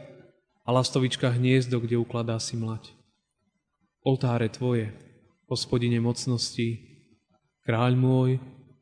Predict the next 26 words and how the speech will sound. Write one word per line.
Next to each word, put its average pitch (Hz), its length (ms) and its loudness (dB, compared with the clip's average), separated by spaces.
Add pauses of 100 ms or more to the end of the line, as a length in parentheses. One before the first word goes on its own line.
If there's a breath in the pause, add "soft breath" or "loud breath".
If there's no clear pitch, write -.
(240)
a 113 80 -4
Boh 110 160 -2
môj. 107 320 -4 (960)
Blahoslavení, 139 640 4
ktorí 139 320 4
prebývajú 135 560 4
v 123 80 -6
tvojom 127 400 2
dome. 110 400 -2 (720)
Oni 113 160 0
ťa 117 240 -2
stále 123 560 0
chvália. 110 560 -4 (1200)
Blahoslavený 135 640 4
človek, 139 320 4
ktorý 135 240 2
v - 80 -12
tebe 139 160 0
nachádza 127 560 0
silu, 127 480 0 (880)
tí, 127 400 0 (560)
čo - 80 -4
majú 120 240 4
na 117 160 2
mysli 123 320 2
cesty - 320 -4